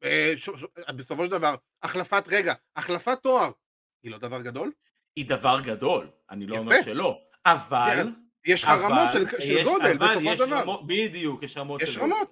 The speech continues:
Speaker 1: נכון, ואני חושב
Speaker 2: תסכים איתי,
Speaker 1: שבפייפריוויו,
Speaker 2: תסכים איתי שאין פופ
Speaker 1: אני
Speaker 2: יותר
Speaker 1: חושב
Speaker 2: גדול,
Speaker 1: שבפייפריוויו
Speaker 2: תסכים איתי שאין
Speaker 1: האירו-,
Speaker 2: פופ
Speaker 1: הפופ
Speaker 2: יותר
Speaker 1: יותר
Speaker 2: גדול?
Speaker 1: גדול.
Speaker 2: ממה? מ-, מ-, ב-,
Speaker 1: אני חושב
Speaker 2: בהום טאון
Speaker 1: ש-
Speaker 2: של המתאבק?
Speaker 1: אני חושב שבפייפריוויו, מבחינת משמעות, זה הרבה יותר גדול.
Speaker 2: ב-,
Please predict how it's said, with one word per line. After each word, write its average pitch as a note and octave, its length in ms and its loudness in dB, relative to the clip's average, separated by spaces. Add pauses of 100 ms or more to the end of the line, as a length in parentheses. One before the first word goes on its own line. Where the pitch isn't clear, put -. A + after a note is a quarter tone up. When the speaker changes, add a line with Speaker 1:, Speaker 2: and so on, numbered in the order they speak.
Speaker 1:
נכון, D#4+ 260 0
ואני G#3 160 2
חושב C#4+ 280 -2
Speaker 2:
תסכים C#4 180 0
איתי, D4+ 180 0
Speaker 1:
שבפייפריוויו, G3+ 300 4
Speaker 2:
תסכים G3+ 180 2
איתי C4 180 2
שאין G3+ 440 0
פופ G#3 140 2
Speaker 1:
אני F#3+ 100 0
Speaker 2:
יותר A#3 100 -2
Speaker 1:
חושב A3+ 120 -2
Speaker 2:
גדול, F#3 100 2 (140)
Speaker 1:
שבפייפריוויו F3+ 500 0
Speaker 2:
תסכים G#3+ 220 2
איתי G#3+ 60 0
שאין E3 160 4
Speaker 1:
האירו-, E3+ 160 2
Speaker 2:
פופ F#3+ 100 2
Speaker 1:
הפופ E3 120 4
Speaker 2:
יותר F#3+ 240 0
Speaker 1:
יותר G3 200 0
Speaker 2:
גדול? - 200 0
Speaker 1:
גדול. - 120 -4 (1080)
Speaker 2:
ממה? D#3 360 2
מ-, B2+ 420 -6
מ-, B2 280 -6
ב-, A#2+ 400 -4
Speaker 1:
אני C3+ 220 0
חושב D3+ 200 -2
Speaker 2:
בהום D#3+ 140 2
טאון A3+ 120 -2
Speaker 1:
ש- - 40 -10
Speaker 2:
של D3 100 -4
המתאבק? C3 520 -4 (380)
Speaker 1:
אני F3+ 140 -2
חושב G#3 160 -8
שבפייפריוויו, F3+ 640 -2 (240)
מבחינת F3 360 -2
משמעות, F3+ 500 -4
זה E3 100 -4
הרבה C#3 160 -8
יותר A#2+ 220 -10
גדול. F4 300 -6 (300)
Speaker 2:
ב-, C#3 140 2